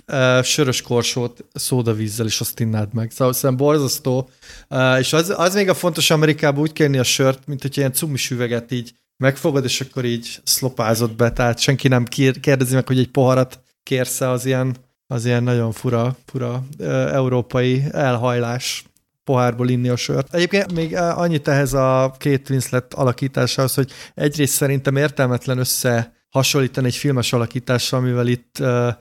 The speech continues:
hétszer egy órája van arra, hogy kibontson egy karaktert, ö, az író is, meg ő is, tehát ez nyilván a,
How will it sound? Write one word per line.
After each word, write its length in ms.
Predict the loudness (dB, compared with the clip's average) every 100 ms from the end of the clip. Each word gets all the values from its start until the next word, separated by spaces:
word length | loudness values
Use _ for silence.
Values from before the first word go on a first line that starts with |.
| _ _
hétszer 640 | -2 -2 2 2 2 -2 _ _ -2
egy 220 | 0 2
órája 360 | 2 4 4 2
van 120 | 2
arra, 240 | 2 2
hogy 120 | 0
kibontson 440 | 0 -2 -2 -2 -4
egy 100 | -2
karaktert, 760 | 0 0 0 -2 -2 -2 -14 -4
ö, 100 | 0
az 340 | 2 2 2
író 280 | 2 4 2
is, 160 | 2
meg 160 | 0 0
ő 160 | 2 2
is, 140 | 0
tehát 280 | 0 0 -2
ez 120 | -4
nyilván 380 | 0 2 2 0
a, 480 | -4 -6 -2 -2